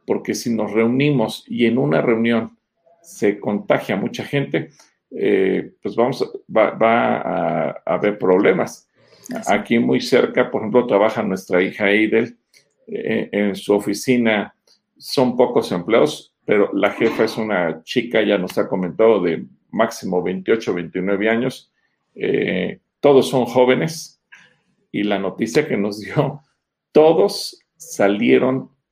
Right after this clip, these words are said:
Speaker 1: contagiados de covid hoy. Entonces, realmente, eh, nos damos cuenta que la epidemia no se ha acabado y yo no quisiera que en una reunión,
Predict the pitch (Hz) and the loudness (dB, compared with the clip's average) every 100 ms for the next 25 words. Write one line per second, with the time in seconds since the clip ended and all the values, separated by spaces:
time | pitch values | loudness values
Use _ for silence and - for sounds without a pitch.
0 | _ - 110 190 - - 117 113 117 113 | _ 0 0 0 -4 0 2 4 2 -2
1 | 107 - 95 117 117 - _ _ _ _ | -6 -2 -2 0 -2 -4 _ _ _ _
2 | 104 107 101 92 - _ _ - - _ | 2 4 4 -2 -16 _ _ -20 -20 _
3 | - - - - - 113 160 151 - - | -20 -18 -18 -14 -2 0 2 0 -2 -14
4 | _ _ _ _ _ - 135 165 165 160 | _ _ _ _ _ 2 4 6 2 0
5 | 165 170 90 - - - 104 101 78 107 | 2 2 0 -4 -8 -4 -2 -4 -4 -2
6 | 107 139 - 139 - - 98 95 101 113 | 0 -2 -2 -2 -2 -2 -2 0 2 2
7 | 127 127 127 120 - 104 98 127 - _ | 2 -2 -2 -4 -2 2 2 2 -6 _
8 | _ _ _ _ - 117 120 160 170 - | _ _ _ _ -4 -2 2 2 2 -2
9 | 131 - 139 139 139 113 131 139 113 104 | -4 0 0 0 -2 -2 0 0 0 -2
10 | 110 117 156 160 | 0 -2 -4 -10